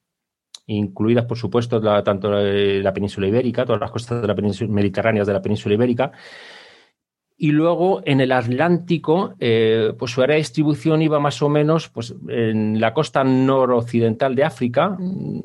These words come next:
desde Mauritania, incluso las islas de Cabo Verde, eh, incluyendo Islas Canarias, eh, y, y Madeira,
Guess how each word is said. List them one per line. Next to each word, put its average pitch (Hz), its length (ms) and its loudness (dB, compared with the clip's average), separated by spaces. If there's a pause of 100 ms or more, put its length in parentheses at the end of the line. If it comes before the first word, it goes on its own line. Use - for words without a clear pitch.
(540)
desde 107 880 2
Mauritania, 107 920 0
incluso 120 440 -2
las 107 180 0
islas 123 180 0
de 117 80 0
Cabo 117 240 2
Verde, 143 460 0 (400)
eh, 107 320 0
incluyendo 123 840 2
Islas 135 340 -2
Canarias, 117 640 0
eh, - 540 -6 (180)
y, 98 400 -4
y 110 40 2
Madeira, 147 500 0